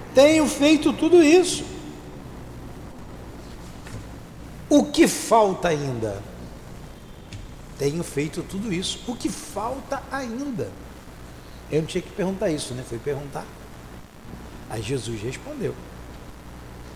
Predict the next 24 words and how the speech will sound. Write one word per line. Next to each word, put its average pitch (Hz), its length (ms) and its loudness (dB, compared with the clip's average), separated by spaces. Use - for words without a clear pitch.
Olha 151 200 6
como 147 160 -2
é 151 40 -4
que - 120 -8
Jesus 123 380 -4
conhecia 139 480 -6
a 127 60 -2
alma 127 240 -4
humana. 117 320 -8
Olhou, 175 640 -2
tem 113 80 -6
muita 143 540 -4
virtude. 120 640 -8
"Faz 240 200 8
o - 20 0
seguinte", 202 500 0
responde 147 400 -2
Jesus, 127 380 -2
né? 165 160 -4
"Se 277 240 8
tu 285 220 2
queres 269 580 6
ser 285 400 2
perfeito", 302 1000 4